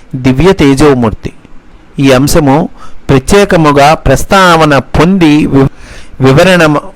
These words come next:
వలసిన అంశము అని అంటూ ఉన్నారు. కవి అయిన వానికి అన్ని పాత్రల స్వభావములు తెలియవలయును. తెలిసినచో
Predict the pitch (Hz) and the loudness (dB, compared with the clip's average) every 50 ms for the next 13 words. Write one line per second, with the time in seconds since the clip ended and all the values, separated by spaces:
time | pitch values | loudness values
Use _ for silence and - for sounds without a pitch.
0 | - 135 131 131 147 156 - 185 170 165 160 139 135 135 127 - 135 127 131 139 | -4 -2 0 2 2 2 0 0 0 0 0 0 0 -2 -2 0 0 0 0 0
1 | 143 139 - 131 123 123 123 117 - 135 135 131 120 117 107 - - - - - | 0 0 -2 -2 -2 -2 -2 -2 0 0 0 0 0 -2 -4 -4 -6 -12 -18 -16
2 | - - - - - - - - - - - - - - - - - - - - | -16 -16 -16 -16 -18 -18 -16 -16 -16 -16 -16 -20 -20 -20 -20 -20 -20 -20 -20 -20
3 | - - - - - - - - - - - - 135 131 143 151 143 143 139 135 | -20 -20 -20 -20 -20 -20 -20 -20 -20 -14 -6 -2 0 2 2 2 2 2 2 0
4 | 131 127 127 131 135 135 127 - 160 190 240 - - - - - - 131 139 165 | 0 0 0 0 0 -2 -2 -2 -4 -4 -4 -6 -10 -12 -12 -8 -6 -4 -2 0
5 | 190 - - 175 170 - - 160 160 151 147 131 - - 131 127 117 120 156 170 | 0 2 2 2 0 0 0 -2 0 0 0 0 0 0 0 0 2 2 2 2
6 | 175 170 156 151 147 147 147 - - - - 143 131 131 139 143 139 135 131 127 | 2 2 2 2 0 0 0 -2 -4 -6 -4 -2 0 0 2 2 2 2 2 0
7 | 123 120 110 104 98 - - - - - - - - - - 131 135 143 147 - | 0 0 -2 -4 -6 -12 -20 -20 -20 -20 -20 -20 -18 -4 -2 0 0 0 0 -2
8 | 175 156 147 - 147 131 131 143 - | -2 -2 0 0 0 2 2 0 -2